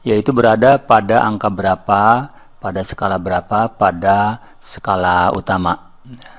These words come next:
yaitu setelah tiga koma empat sentimeter, ya. Berarti kita tulis, ya, skala utamanya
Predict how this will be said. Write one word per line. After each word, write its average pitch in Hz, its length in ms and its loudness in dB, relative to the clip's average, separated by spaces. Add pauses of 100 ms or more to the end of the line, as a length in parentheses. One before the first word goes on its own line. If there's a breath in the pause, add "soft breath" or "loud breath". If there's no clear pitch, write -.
(600 loud breath)
yaitu 110 560 0
setelah 110 720 0
tiga 110 480 0
koma 101 640 0
empat 107 640 -2
sentimeter, 95 960 -6 (240)
ya. 98 240 -18 (400 soft breath)
Berarti 95 400 -6
kita 107 320 -2
tulis, 104 560 -4
ya, - 240 -16 (400 soft breath)
skala 95 400 -4
utamanya 95 880 0